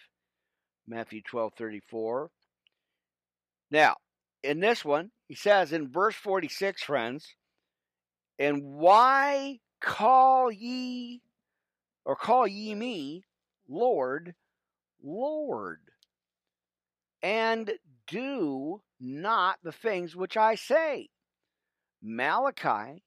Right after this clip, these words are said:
on this one, one six, and Luke thirteen twenty-five.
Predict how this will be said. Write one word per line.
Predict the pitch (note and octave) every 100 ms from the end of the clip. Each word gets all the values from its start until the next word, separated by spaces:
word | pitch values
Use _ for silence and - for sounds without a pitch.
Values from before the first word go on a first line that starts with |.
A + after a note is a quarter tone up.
| _
on | A2+ A#2
this | A#2 A2+ C#3
one, | D#3+ D#3+
one | B2+ E3 -
six, | - C4 G#3+ G3 - - - _ _ _ _ _ A#2
and | C3 C#3 D3 D#3 D#3+ E3 F3 -
Luke | C#3 E3 D3+ F#2+ - - -
thirteen | C#3 B2 - C#3 A#2 G#2+ F2 _
twenty-five. | - A#2 F2+ - G2+ G2+